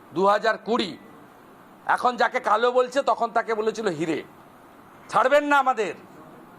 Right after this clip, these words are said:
সর্বনাশ হয়ে যাবে। ঠিক একইভাবে অজিত মাইতি, খড়গপুর লোকালের না পিংলার এমএলএ,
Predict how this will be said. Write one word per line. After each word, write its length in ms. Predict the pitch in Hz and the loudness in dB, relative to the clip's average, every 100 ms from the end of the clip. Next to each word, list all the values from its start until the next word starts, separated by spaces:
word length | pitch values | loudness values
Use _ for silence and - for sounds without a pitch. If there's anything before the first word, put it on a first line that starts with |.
| - - - | -20 -20 -2
সর্বনাশ 560 | 226 262 302 311 254 | 0 4 6 4 4
হয়ে 140 | 254 240 | 2 2
যাবে। 360 | 208 160 113 - - - - - - - - - - - - - - - - | 0 -2 -10 -12 -20 -20 -20 -20 -20 -20 -20 -20 -20 -20 -20 -20 -20 -20 -8
ঠিক 140 | 190 196 | -6 0
একইভাবে 840 | 202 240 330 330 294 262 262 285 | 4 4 4 2 6 4 6 4
অজিত 360 | 262 220 247 247 | 4 0 -4 -2
মাইতি, 560 | 240 233 233 277 415 - - - - - - - - - - - - - | 0 -2 -2 0 0 -2 -16 -20 -20 -20 -20 -20 -20 -20 -20 -20 -20 -14
খড়গপুর 420 | - 220 233 247 233 | 0 0 0 -2 0
লোকালের 500 | 214 214 214 214 190 | 0 0 0 0 0
না 120 | 202 | -2
পিংলার 420 | 185 190 190 170 | -2 -2 0 0
এমএলএ, 480 | 156 180 247 330 | -2 0 4 4